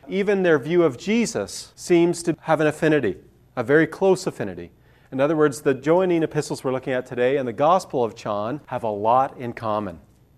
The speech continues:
so much so that scholars talk about them together as a type of Christianity, Johannine Christianity. Let's look at some of the common themes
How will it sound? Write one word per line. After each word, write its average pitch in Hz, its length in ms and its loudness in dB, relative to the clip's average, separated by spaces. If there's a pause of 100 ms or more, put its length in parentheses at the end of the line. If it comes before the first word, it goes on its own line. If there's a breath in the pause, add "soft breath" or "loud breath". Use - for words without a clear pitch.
(140)
so - 180 -6
much 123 180 -4
so 113 280 -2
that 127 140 -8
scholars 107 360 -4
talk 131 300 0
about 104 220 -6
them 107 100 -10
together 113 480 -2
as 123 160 -6
a 113 60 -6
type 127 320 -8
of - 100 -18
Christianity, 123 680 -6 (260)
Johannine 143 540 2
Christianity. 117 680 -4 (560)
Let's 185 300 2
look 175 240 0
at 160 160 0
some 156 180 -4
of 143 60 2
the 143 80 -2
common 170 580 -2
themes 139 680 -2